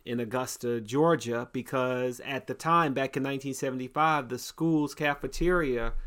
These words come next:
workers were the ones that cooked for him. But I also think of what was said by Gary Player as a somewhat of a stark reminder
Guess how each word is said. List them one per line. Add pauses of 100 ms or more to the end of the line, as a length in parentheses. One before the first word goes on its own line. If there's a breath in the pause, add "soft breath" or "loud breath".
(340 soft breath)
workers
were
the
ones
that
cooked
for
him. (1080)
But
I
also
think
of (520)
what
was
said
by
Gary
Player
as
a (520 soft breath)
somewhat
of
a
stark
reminder